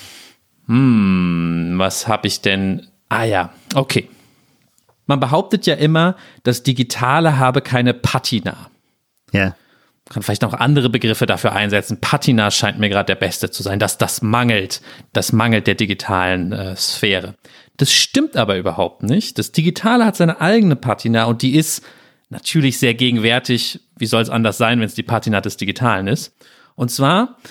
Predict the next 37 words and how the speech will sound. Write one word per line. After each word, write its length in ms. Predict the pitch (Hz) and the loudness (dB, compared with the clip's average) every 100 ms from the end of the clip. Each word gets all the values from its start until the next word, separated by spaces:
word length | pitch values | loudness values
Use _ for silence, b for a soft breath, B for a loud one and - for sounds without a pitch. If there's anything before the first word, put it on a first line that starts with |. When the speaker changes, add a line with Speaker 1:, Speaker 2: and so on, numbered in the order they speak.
| B | B
Speaker 1:
wenn 260 | 113 127 165 | -4 0 2
man 340 | 175 180 190 - _ | 2 2 0 -6 _
sich 300 | - 147 - - | -6 -6 -6 -4
echte 640 | 196 - - 170 165 165 - _ _ _ - | -4 -4 -2 2 2 0 -6 _ _ _ -6
Memes 520 | 120 127 147 165 170 | 0 2 4 2 0
anguckt 440 | 139 127 - 127 - | -2 -4 -4 -6 -2
oder 180 | 123 110 | -2 0
Memes, 800 | 120 139 156 170 170 175 - 127 | 2 4 4 4 4 2 0 -2
wie 80 | |
sich 120 | 127 131 | 0 2
immer 120 | 127 | 0
beschwert 420 | 123 - 123 123 | 0 2 2 2
wird, 160 | 123 123 | -2 0
wie 140 | 120 | -2
ich 100 | 123 | 0
das 160 | 127 - | -2 0
besser 320 | 131 143 123 | -2 0 0
aussprechen 440 | 123 - 117 127 | 0 0 -2 0
soll 200 | 110 117 | 2 0
hier. 240 | 117 147 - b b b | 2 0 0 b b b
Also 340 | - 127 120 | -6 -4 0
wirklich, 360 | 135 185 151 147 | 0 0 -2 -4
die 120 | 127 | -4
so 120 | 123 | -4
aus 160 | - 123 | -4 -4
den 180 | 123 113 | -2 -2
Lava 680 | 110 120 156 151 139 135 131 B B B _ - | 0 0 2 2 2 0 -2 B B B _ -8
kreativen 800 | - 123 120 - 156 156 143 139 | -2 0 0 -2 -2 2 2 2
Schlünden 840 | - - 127 143 175 139 147 147 147 | 0 -2 2 4 4 4 4 4 2
von 440 | - 120 127 127 | 0 2 2 2
Reddit 600 | 113 120 135 131 131 - | 2 2 2 2 0 -6
oder 240 | - 120 117 | 0 0 2
irgend-, 220 | 127 127 | 0 0
aus 140 | 120 - | -2 -2
irgendwelchen 260 | 123 120 | -2 0
Imageboards 800 | 156 165 156 - - 101 101 - | 2 2 0 -2 0 0 0 -6
kommen, 480 | - 110 101 151 | -4 -2 0 -2